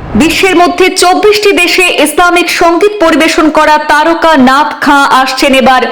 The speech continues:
গ্রাম বরাকে। আসছেন সুদূর মহারাষ্ট্রের বিশিষ্ট নাত খাঁ মাওলানা কারি নুরি মিয়া আহমেদ রেজা সহ এক ঝাঁক ইসলামিক পণ্ডিত। আগামী দোসরা ফেব্রুয়ারিকে সামনে রেখে বদরপুরের প্রস্তুতি চলছে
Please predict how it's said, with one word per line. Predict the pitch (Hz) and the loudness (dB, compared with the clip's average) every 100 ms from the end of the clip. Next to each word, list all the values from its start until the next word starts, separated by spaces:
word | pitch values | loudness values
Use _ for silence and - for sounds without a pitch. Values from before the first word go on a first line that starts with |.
| - - 214 | -8 -2 0
গ্রাম | 233 277 339 285 | 2 0 2 2
বরাকে। | 262 226 - 196 - - - - | 2 0 -2 -6 -6 -14 -8 -4
আসছেন | 277 285 - 320 311 | -2 -4 -4 -2 -2
সুদূর | - 359 285 370 359 | -2 -2 2 2 2
মহারাষ্ট্রের | 262 302 359 381 370 370 359 277 | 2 2 2 0 0 0 0 0
বিশিষ্ট | 294 294 320 - 311 | 0 0 -2 0 2
নাত | 247 262 311 311 | 2 2 0 -4
খাঁ | - 311 330 | -2 0 2
মাওলানা | 285 269 277 277 269 | 2 2 0 0 0
কারি | 269 277 277 | 0 0 2
নুরি | 240 277 359 | 2 4 2
মিয়া | 370 359 320 | 2 0 0
আহমেদ | 277 302 220 | 2 0 2
রেজা | 240 277 339 | 0 2 0
সহ | 339 349 247 190 - - - - 294 | 0 -2 0 -2 -4 -14 -18 -4 -2
এক | 330 330 240 | 0 0 -2
ঝাঁক | - 330 370 - - | 0 0 0 -2 -4
ইসলামিক | 311 330 302 294 - | -2 0 2 0 0
পণ্ডিত। | 262 240 202 196 - - - - | 0 2 0 -2 -8 -16 -6 -2
আগামী | 269 302 302 | 0 0 -2
দোসরা | 233 320 339 415 415 | 0 0 0 -2 0
ফেব্রুয়ারিকে | 349 339 359 359 349 | 0 0 0 0 -2
সামনে | 349 349 320 330 | -2 0 0 0
রেখে | 330 330 359 | -2 -2 -2
বদরপুরের | 269 285 320 320 320 320 311 | 0 0 0 0 0 -2 -2
প্রস্তুতি | 302 311 311 359 339 | -2 0 -2 0 0
চলছে | 339 311 - | 0 0 0